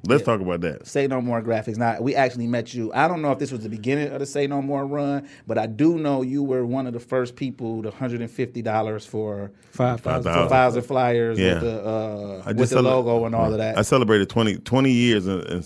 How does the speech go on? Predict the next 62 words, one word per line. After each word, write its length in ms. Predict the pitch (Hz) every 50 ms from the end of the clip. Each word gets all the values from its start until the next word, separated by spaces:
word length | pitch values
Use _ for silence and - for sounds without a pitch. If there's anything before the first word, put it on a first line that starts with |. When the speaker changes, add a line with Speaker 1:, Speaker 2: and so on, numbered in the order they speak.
| - - -
Speaker 1:
in 120 | 92 92 85
Say 160 | - 98 92
No 80 | 90 90
More 180 | 90 90 87
in 80 | 85 85
nineteen 300 | 87 87 87 82 92 87
ninety-eight. 460 | 82 80 80 78 78 78 80 82 71 71
I 80 | 78
started 200 | - - 92 90
in 60 | 85
nineteen 280 | 85 82 85 - 85 82
ninety-eight. 440 | 80 80 80 78 78 78 78 80 - - - - - _ -
And 80 | 82 85
it's 100 | 80 87
my 120 | 87 76
twentieth 500 | 73 - - 95 87 85 80 76 76 73
year. 220 | 80 82 76 - -
Speaker 2:
Okay, 240 | 135 135 131 139 127
so 160 | 120 131 123
we 140 | 127 147 156
met 220 | 151 139 123 123 -
you 100 | 139 127
in 60 | 110
two 160 | 95 - 117
thousand 460 | - - 110 107 101 95 95 98 92 87
then. 140 | 87 - -
Speaker 1:
Yeah. 300 | - 95 95 90 78 - -
Speaker 2:
Yeah, 120 | 117 110 101
two 180 | - - 127
thousand, 420 | - - 120 117 117 110 110 113 -
two 120 | - 143 120
thousand, 280 | - 123 120 117 113 - -
'cause 120 | - 131
this 60 | 127
was 80 | 139 131
Speaker 3:
Two 60 | 147
thousand 320 | 131 127 117 113 113 110 113
one, 180 | 123 123 113
'cause 140 | 107 113 113
we 160 | 135 143 135
already 240 | 127 123 117 107 104
graduated. 640 | 107 120 117 117 110 107 107 104 101 98 98 82 -
Speaker 2:
Yeah, 160 | 135 143 143
yeah, 140 | 139 139 139
so 120 | 123 131 123
this 140 | 131 135
was 80 | 127 107
two 180 | - 147 135 -
thousand 420 | - 113 110 104 98 107 104 107
one 120 | - 101 95
Speaker 1:
Yeah, 60 | 92
Speaker 2:
we 80 | 107 107
met 240 | 107 104 98 -
you. 60 | - 110
Speaker 1:
Say 180 | 104 113 120 123
No 80 | 120
More 180 | 117 113 104 98
Graphics 380 | 95 110 123 135 120 95 82 80
was, 200 | 80 80 60 -
was 180 | 76 82 82 82
at 160 | 87 87 82
its, 320 | 85 82 - - - -